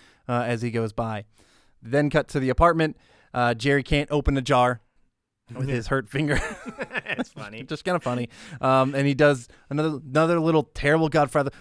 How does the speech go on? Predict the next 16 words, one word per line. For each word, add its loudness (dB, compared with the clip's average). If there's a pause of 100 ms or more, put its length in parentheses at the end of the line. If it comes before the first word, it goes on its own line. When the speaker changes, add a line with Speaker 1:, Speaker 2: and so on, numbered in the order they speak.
(100)
Speaker 1:
"Look -4
what -4
they 0
did -4
to -4
my 0
little 0
boy. 0 (280)
My -6
little -2
boy." -4 (140)
It's -6
almost 0
exactly -4
like -4
that. -4